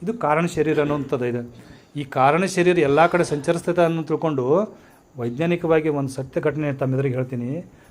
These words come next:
ಯಾವುದೇ ಒಬ್ಬ ವ್ಯಕ್ತಿ ಪ್ರಾಣವನ್ನು ಬಿಟ್ನಪ್ಪ ಅಂದ್ರೆ, ನಲವತ್ತೆಂಟು ಗಂಟೆಯವರೆಗೂ ಸಹ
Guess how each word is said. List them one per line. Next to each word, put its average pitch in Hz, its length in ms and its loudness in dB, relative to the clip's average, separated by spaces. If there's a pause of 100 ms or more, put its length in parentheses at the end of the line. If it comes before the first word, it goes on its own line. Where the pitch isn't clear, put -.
(180)
ಯಾವುದೇ 135 300 2
ಒಬ್ಬ 190 200 6
ವ್ಯಕ್ತಿ 160 440 0
ಪ್ರಾಣವನ್ನು 160 600 0
ಬಿಟ್ನಪ್ಪ 180 480 4
ಅಂದ್ರೆ, 147 500 2 (680)
ನಲವತ್ತೆಂಟು 170 720 2
ಗಂಟೆಯವರೆಗೂ 160 720 2
ಸಹ 170 400 2